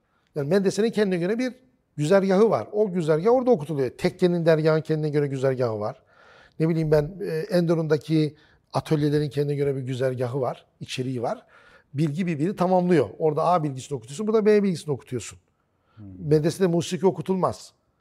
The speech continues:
Speaker 1: meşk edilmez ama tekkede yapılır. Değil mi? Hele Mevlevi tekkesi ise haydi haydi yapılır. E, o ç-,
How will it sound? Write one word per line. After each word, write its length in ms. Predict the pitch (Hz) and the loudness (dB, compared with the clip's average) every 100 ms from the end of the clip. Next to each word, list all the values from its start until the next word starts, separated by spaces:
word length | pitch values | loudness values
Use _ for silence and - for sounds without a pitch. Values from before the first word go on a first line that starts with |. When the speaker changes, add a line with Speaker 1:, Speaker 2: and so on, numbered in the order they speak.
| _ | _
Speaker 1:
meşk 240 | 151 151 175 | 0 2 0
edilmez 380 | 160 156 120 | 0 -2 -4
ama 300 | 123 160 180 - _ _ _ - | -2 -2 -4 -8 _ _ _ -6
tekkede 340 | 160 - 139 | -6 -4 0
yapılır. 500 | 165 156 160 135 - _ _ _ _ _ _ _ _ | 0 2 -2 -4 -10 _ _ _ _ _ _ _ _
Değil 120 | 196 220 | -8 -6
mi? 60 | |
Hele 240 | 131 147 143 | -2 -2 0
Mevlevi 440 | 147 139 143 139 | 0 0 -4 -4
tekkesi 420 | 131 - 120 131 | -8 -8 -10 -10
ise 140 | 127 160 | -8 -4
haydi 200 | 175 139 | -2 -2
haydi 180 | 123 | -6
yapılır. 380 | 110 98 185 - _ - - - - _ - | -10 -14 -12 -12 _ -20 -20 -20 -20 _ -6
E, 160 | 156 156 - _ | -4 -4 -6 _
o 100 | 277 | 0
ç-, 200 | 269 - | 0 -6